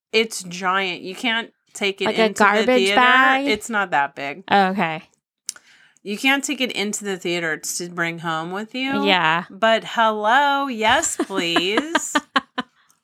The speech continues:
Speaker 1: I was like, "How do I not know about this? What?" These ladies, they're like, it was like a king size pillow size
Speaker 2: Oh,
Speaker 1: of
Speaker 2: really?
Speaker 1: popcorn. Yeah,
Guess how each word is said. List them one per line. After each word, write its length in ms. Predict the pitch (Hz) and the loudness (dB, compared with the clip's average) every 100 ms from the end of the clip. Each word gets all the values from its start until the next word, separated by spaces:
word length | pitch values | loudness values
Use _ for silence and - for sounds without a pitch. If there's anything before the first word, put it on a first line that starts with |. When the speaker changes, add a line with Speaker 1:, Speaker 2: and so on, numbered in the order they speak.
| _ _ | _ _
Speaker 1:
I 120 | 208 | 2
was 160 | 247 269 | 2 0
like, 140 | 269 | -4
"How 180 | 247 285 | 2 2
do 100 | 359 | 4
I 140 | 381 381 | 2 2
not 240 | 370 339 | 0 0
know 300 | 294 320 359 | 0 2 4
about 320 | 339 302 269 - | 4 4 2 0
this? 480 | 233 214 190 - - | 0 2 -2 -8 -4
What?" 480 | 190 220 294 339 247 | 2 4 4 2 -2
These 180 | 254 | -6
ladies, 360 | 240 247 269 262 | -2 -2 -2 -2
they're 140 | 247 | 0
like, 220 | 262 302 - _ _ _ _ _ | 2 0 -2 _ _ _ _ _
it 80 | 220 | -6
was 160 | 262 262 | -4 -2
like 180 | 269 262 | -2 -2
a 80 | 247 | -6
king 300 | - 269 277 | -6 -6 -6
size 260 | 269 262 | -4 -6
pillow 360 | 254 247 226 196 | -6 -8 -6 -6
size 500 | - 151 110 113 - - _ _ _ _ _ _ _ _ _ _ - | -4 -2 -2 -6 -12 -18 _ _ _ _ _ _ _ _ _ _ -6
Speaker 2:
Oh, 160 | 240 190 | -4 -6
Speaker 1:
of 60 | |
Speaker 2:
really? 340 | 180 240 262 185 | -2 0 2 4
Speaker 1:
popcorn. 640 | 208 190 196 165 160 - | 4 4 -2 -4 -6 -12
Yeah, 340 | - 185 170 | -6 2 2